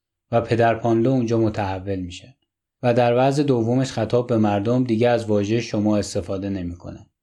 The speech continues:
و لفظ ما رو به کار می‌بره و میگه وضع قبلیش غلط نبوده،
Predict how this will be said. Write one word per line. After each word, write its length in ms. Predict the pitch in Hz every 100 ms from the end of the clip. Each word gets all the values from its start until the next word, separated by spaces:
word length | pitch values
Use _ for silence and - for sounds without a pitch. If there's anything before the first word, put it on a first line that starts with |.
| _ _ _ 110
و 40 |
لفظ 400 | 107 107 107 -
ما 280 | 107 107 104
رو 120 | 95
به 120 | 90
کار 240 | 90 95 90
می‌بره 480 | 90 90 87 - _ _ _ _ _ _
و 120 | 113
میگه 280 | 113 113 135
وضع 340 | 127 123 127 135
قبلیش 500 | 110 104 107 120 -
غلط 420 | 104 107 113 113
نبوده، 520 | 110 92 90 92